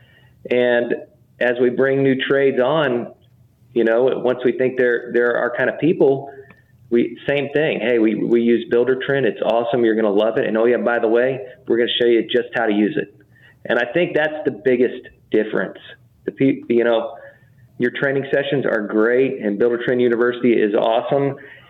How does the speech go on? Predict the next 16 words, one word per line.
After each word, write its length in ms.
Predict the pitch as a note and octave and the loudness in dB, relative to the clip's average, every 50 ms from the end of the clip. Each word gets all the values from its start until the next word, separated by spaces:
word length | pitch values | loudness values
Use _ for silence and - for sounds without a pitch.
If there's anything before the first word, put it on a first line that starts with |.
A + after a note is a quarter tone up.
| - - _ - _ _ | -20 -20 _ -20 _ _
Um, 400 | A2+ A#2 A#2+ A#2 A2+ A2+ A2 - | -2 0 0 0 0 -2 -2 0
but 200 | A#2+ A#2 - - | 0 0 0 0
for 200 | - A#2+ A2 - | 0 0 0 2
us, 300 | - B2+ C#3+ D3 C#3+ C3 - - - - - - - - _ _ _ _ _ _ _ _ _ - - _ - | 2 2 2 2 2 0 0 -4 -6 -10 -12 -18 -20 -20 _ _ _ _ _ _ _ _ _ -20 -20 _ -2
getting 760 | - B2+ B2 B2 C3 B2+ B2 A#2+ A#2+ A2+ G#2+ A2 G#2+ - - _ _ _ _ _ - - - _ _ - | 0 0 2 2 2 2 2 2 0 0 -2 -4 -8 -10 -16 _ _ _ _ _ -12 -12 -12 _ _ -4
a 140 | G#2+ A2 A2+ - - - - | -4 -4 -4 -6 -12 -8 -4
familiar 420 | - A#2 A#2 A#2+ A#2+ B2+ A#2+ A2+ A2+ - - | -2 0 2 2 2 2 0 -2 -4 -2 -2
face 260 | A#2+ A#2 A#2+ C3 C3 B2+ - - | 0 2 2 0 -2 -4 -6 -6
in 80 | - A#2 - | -8 -8 -4
front 160 | - B2 B2 C3 | -2 -2 0 0
of 60 | B2+ | 0
them 160 | C#3 C3+ B2+ | 0 0 2
where 120 | A2 G#2+ | 0 2
they 140 | G#2 A2 A2+ | 2 2 0
could 240 | A2+ A2+ A2 G#2 G#2+ | 0 -4 -8 -4 0
be 360 | A2+ A2+ A2+ A2+ A2+ A2+ A2+ | 2 2 4 4 4 2 0